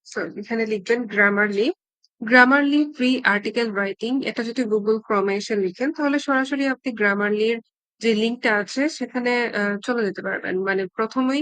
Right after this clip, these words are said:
আ, Google Chrome এ আসার পরে প্রথমেই Grammarly এই লিঙ্কটাতে আপনি যেতে পারবেন। So এখানে যে লিঙ্কটা আছে ফ্রি Grammarly আ,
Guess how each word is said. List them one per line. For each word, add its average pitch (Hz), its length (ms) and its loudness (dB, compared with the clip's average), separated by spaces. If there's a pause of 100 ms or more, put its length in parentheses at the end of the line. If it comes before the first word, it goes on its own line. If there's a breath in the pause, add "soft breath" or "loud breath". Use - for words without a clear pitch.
(160)
আ, 202 100 -2 (320)
Google 226 300 -2
Chrome 226 240 0
এ 226 60 0
আসার 233 240 -4
পরে 247 200 -2
প্রথমেই 240 420 -4
Grammarly 214 540 0 (120)
এই 208 180 0
লিঙ্কটাতে 202 480 -2 (480 loud breath)
আপনি 202 240 -6
যেতে 208 260 0
পারবেন। - 360 -4
So - 200 -8
এখানে 254 320 0
যে 269 120 0 (120)
লিঙ্কটা 233 420 0
আছে 202 260 -2
ফ্রি 214 200 -2
Grammarly 220 540 2 (460)
আ, 208 100 2